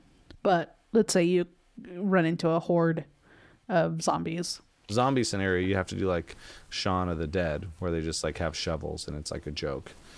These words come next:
Speaker 1: Sure.
Speaker 2: That, I, those are the kind of zombie movies I will watch because it's funny. And it's like,
Speaker 1: Yeah.
Speaker 2: it's, you know that nothing bad is gonna
Speaker 1: Then that
Speaker 2: happen to the main
Speaker 1: machete
Speaker 2: people.
Speaker 1: comes into play.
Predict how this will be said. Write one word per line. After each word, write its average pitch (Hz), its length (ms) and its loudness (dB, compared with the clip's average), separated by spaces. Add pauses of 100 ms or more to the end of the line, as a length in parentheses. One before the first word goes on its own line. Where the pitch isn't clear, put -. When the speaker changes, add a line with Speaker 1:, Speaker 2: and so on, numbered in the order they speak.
(280)
Speaker 1:
Sure. - 200 2
Speaker 2:
That, - 200 6
I, 110 260 6
those 120 260 4
are 127 40 0
the 117 100 0
kind 107 140 0
of 98 60 0
zombie 92 280 2
movies 87 340 -2
I 82 80 -2
will 85 300 -2
watch 69 380 -6
because 82 280 -8
it's - 160 -10
funny. 65 400 -8 (220)
And 82 120 -4
it's - 180 -6
like, - 80 2
Speaker 1:
Yeah. 170 180 0
Speaker 2:
it's, - 220 -6
you 98 120 0
know 104 240 0
that 90 120 0
nothing 90 340 -4
bad 80 340 0
is 185 120 -2
gonna 208 120 8
Speaker 1:
Then 214 140 10
that 220 60 8
Speaker 2:
happen 202 160 6
to - 0 -
the - 20 4
main 190 60 4 (260)
Speaker 1:
machete 170 200 2
Speaker 2:
people. 165 160 -4
Speaker 1:
comes 180 280 2
into 175 180 0
play. 170 460 -2